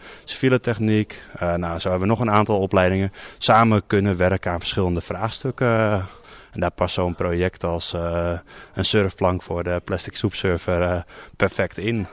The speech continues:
Omdat, eh, wij willen ook zeker meegeven aan de nieuwe generatie dat we wat beter voor de planeet mogen zorgen.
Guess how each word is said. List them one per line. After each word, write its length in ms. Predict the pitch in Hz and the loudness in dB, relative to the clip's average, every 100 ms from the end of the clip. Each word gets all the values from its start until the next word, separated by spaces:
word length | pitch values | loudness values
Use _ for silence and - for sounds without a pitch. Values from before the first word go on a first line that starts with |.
| - | -10
Omdat, 440 | - 90 85 87 - | -6 -2 -2 -2 -4
eh, 260 | 87 85 87 85 - - - | -4 -2 -4 -6 -12 -20 -10
wij 160 | - 87 | -4 -2
willen 420 | 92 90 87 90 | 0 0 0 0
ook 180 | 92 - | -2 -2
zeker 340 | - 107 110 | 2 2 4
meegeven 720 | 95 95 107 - 104 95 - 92 | 4 4 4 2 2 2 2 2
aan 180 | 92 | 2
de 180 | 92 92 | 4 4
nieuwe 280 | 92 95 98 | 4 4 4
generatie 720 | 90 95 95 92 104 110 - | 2 2 2 2 2 0 -4
dat 160 | 92 90 | -4 -2
we 280 | 92 90 90 | 0 2 4
wat 160 | 92 90 | 2 2
beter 300 | 95 98 - | 4 2 0
voor 140 | 95 | -2
de 80 | 92 | 0
planeet 380 | - 95 98 110 | 2 2 4 4
mogen 240 | 107 107 | 4 2
zorgen. 420 | - 98 92 92 | 0 -2 -2 -6